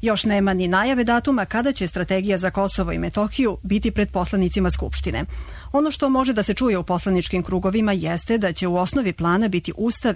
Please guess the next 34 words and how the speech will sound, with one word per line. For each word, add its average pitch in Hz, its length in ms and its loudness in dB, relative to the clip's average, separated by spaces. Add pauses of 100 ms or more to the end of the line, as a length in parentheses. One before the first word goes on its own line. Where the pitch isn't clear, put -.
i 254 100 2
Rezolucija 185 560 0
dvanaest 170 300 0
četrdeset 170 440 -4
četiri. 185 380 -2 (460)
Referendum 226 640 2
ne 202 100 4
očekuju 202 560 2
ni 254 120 4
u 233 60 0
vlasti 180 480 0
ni 185 340 4
u 185 120 0
opoziciji. 180 600 -2 (440)
Nagoveštava 233 640 2
se, 170 120 0
međutim, 185 380 0
održavanje 190 580 2
međunarodne 190 600 2
konferencije 185 720 0 (260)
na 233 120 0
kojoj 226 220 2
bi 175 100 -2
moglo 196 300 2
da 247 100 2
dođe 226 400 0
i 247 120 0
do 202 100 0
prekomponovanja 208 800 -2
granica 175 500 -2
na 175 180 0
Balkanu. 175 420 -4 (200)
Branislav 214 420 -4
Kostadinović. 170 760 -10